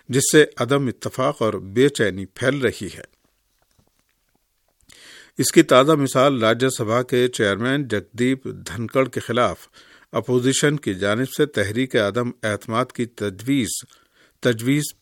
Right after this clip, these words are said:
پیش کیا جانا ہے۔ اپوزیشن انڈیا گروپ نے راجیہ سبھا کے چیئرمین جگدیپ دھنکڑ پر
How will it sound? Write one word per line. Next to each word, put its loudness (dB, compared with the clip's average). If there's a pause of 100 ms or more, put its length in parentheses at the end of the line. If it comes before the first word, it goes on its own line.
پیش 4
کیا -10 (160)
جانا 2
ہے۔ -14 (2000)
اپوزیشن 4 (100)
انڈیا 6
گروپ 0
نے -2
راجیہ 2 (100)
سبھا -2
کے 2
چیئرمین 0 (200)
جگدیپ 0
دھنکڑ -2
پر -4